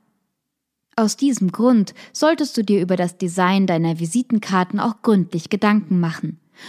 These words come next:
Nutze deine Visitenkarten, um dich von der Masse an Mitbewerbern abzuheben und mache sie zu einem integralen Bestandteil deiner Personenmarke.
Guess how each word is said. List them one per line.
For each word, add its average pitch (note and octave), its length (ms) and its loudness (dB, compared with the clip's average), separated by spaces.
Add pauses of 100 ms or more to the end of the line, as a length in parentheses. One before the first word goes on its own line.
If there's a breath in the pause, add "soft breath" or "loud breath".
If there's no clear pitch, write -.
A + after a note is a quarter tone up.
(140 loud breath)
Nutze E4 320 -2
deine F3+ 300 2
Visitenkarten, F#3 840 0 (160 loud breath)
um A3+ 160 2
dich A#3 200 -2
von C#4 180 2
der C4+ 100 4
Masse G3 380 2
an G#3+ 160 2
Mitbewerbern F3+ 680 -2
abzuheben G3+ 720 0 (220 loud breath)
und A#3+ 180 -4
mache D4 260 0
sie A#3 200 2
zu - 140 -4
einem F#3+ 260 -2
integralen F3+ 640 -2
Bestandteil F3 640 -2
deiner D#3+ 300 -4
Personenmarke. E3 1000 0